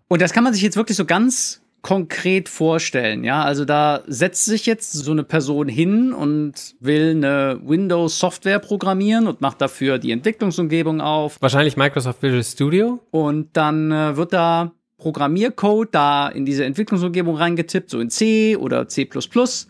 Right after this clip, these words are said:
Speaker 1: Dann wird das kompiliert und dann kommt da eine ausführbare Datei raus. Also dieser Programmiervorgang dauert jetzt natürlich wahrscheinlich was länger, aber naja, also jetzt im Dezember wird damit halt schon mal angefangen. Auch vielleicht bezeichnend, bevor man überhaupt Zugriff auf irgendwelche Systeme hat. Klar, da wurden schon Spearphishing-E-Mails
Speaker 2: Genau.
Speaker 1: verschickt und so, aber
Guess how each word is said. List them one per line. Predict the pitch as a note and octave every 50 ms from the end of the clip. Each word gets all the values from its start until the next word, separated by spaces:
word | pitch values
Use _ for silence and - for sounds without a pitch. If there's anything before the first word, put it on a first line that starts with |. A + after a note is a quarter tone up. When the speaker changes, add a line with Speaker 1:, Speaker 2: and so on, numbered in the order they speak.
| _ _
Speaker 1:
Dann | - C#3+ C#3 C#3
wird | C3 D3 -
das | D3 C#3 -
kompiliert | - D#3+ C#3+ B2+ - C#3 C3 C3 D#3 F3+ G#3 G#3 -
und | D#3+ C#3
dann | C#3+ C#3 C#3+ C#3+ D3
kommt | - D3+ D3 C#3
da | D3 C3+
eine | C3+ C3+ C3+ C3+ C3+ C3+ C3 C3+ -
ausführbare | - C#3 C#3 - - B2 B2 A#2 B2
Datei | A#2 A#2 A2 A2
raus. | - G#2 - A2+ A2+
Also | C3 C#3+ C#3 C3 - _ _ _ _ _
dieser | C#3+ C#3 C#3+ C3
Programmiervorgang | - - D3+ C3+ C#3 C#3 D#3+ D#3+ D#3+ D3+ C3+ C#3 C3+
dauert | A2+ C3 D3 E3+ F#3+ F#3
jetzt | G3+ F#3+ -
natürlich | G3+ F#3+ - - G3+ G3 G3
wahrscheinlich | F3 F#3+ F3+ - G3+ G3+ G3 E3+
was | G3 F#3 -
länger, | F#3+ G3+ G#3 A3+ B3+ C#4 - _ _ _ _
aber | - C#3+ C#3+ C#3+ D3 D3 D3 D3+ D3+ - _ _ _ -
naja, | C#3 C3 A#2 A2 - _ _ _ -
also | C3+ C3 B2+ A#2+ - _
jetzt | C#3 D3+ D#3 -
im | C3+
Dezember | B2+ B2+ - - - D3 D3 C#3+ B2+ A#2+
wird | B2+ -
damit | B2+ A#2+ A#2+ A2+
halt | A#2+ A#2+ -
schon | - B2
mal | A#2+ -
angefangen. | C3+ D#3+ D#3+ C3 - - C3 C#3+ D#3 D#3 - - - - - - - - - _ _ _ _ _ _ _ _ _
Auch | - F#3 G#3+
vielleicht | - - A#3 A3 G#3+ G3
bezeichnend, | - - - - G3 G#3 G3+ - G#3+ G3+ E3 - - _
bevor | F#3 D#3 - - G#3 A3
man | G#3 G3+ G3 F#3
überhaupt | E3+ D#3+ D3+ D3+ F3 E3+ - -
Zugriff | - G#3+ F3 D#3+ E3 C#3
auf | D#3 D3+
irgendwelche | C3+ E3+ D#3+ D#3 D3+ B2 C3+ C3
Systeme | B2+ B2+ - - G#3 F#3 C3+
hat. | A#2 A#2 -
Klar, | - D3
da | C#3 C3
wurden | B2+ D3+ F3 D#3
schon | C#3+ - B2 A#2+
Spearphishing-E-Mails | - - A3+ B3+ A#3 - A#3 F#3 G3 G3 F3+ F3+ F#3 F3+ F3 F3+
Speaker 2:
Genau. | -
Speaker 1:
verschickt | - - - - F3 -
und | F3+ E3+ -
so, | E3 E3+ F3
aber | D#3 D3+ C#3+ D3+ D3+ D3+ -